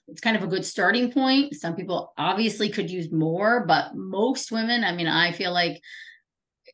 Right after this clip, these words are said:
it ebbs and flows, but I'll see upwards of ten food diaries a week. <clears throat> Most people don't eat enough.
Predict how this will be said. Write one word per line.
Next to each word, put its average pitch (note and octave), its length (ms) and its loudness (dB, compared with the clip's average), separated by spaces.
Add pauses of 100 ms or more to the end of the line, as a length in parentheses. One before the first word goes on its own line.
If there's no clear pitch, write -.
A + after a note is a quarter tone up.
it G#3 100 2
ebbs G#3+ 220 4
and F#3+ 100 -4
flows, A3+ 400 2
but F3 340 2 (100)
I'll E3 260 0
see G#3 300 -2
upwards F3 340 -4
of D#3 180 -6
ten A3+ 460 2
food A3 240 -4
diaries G3 520 2
a F3+ 60 -8
week. C4 380 -4 (240)
<clears throat> - 680 -2
Most G3+ 280 -2
people E3 540 -2
don't C#3 160 0
eat B2 100 -2
enough. - 240 -8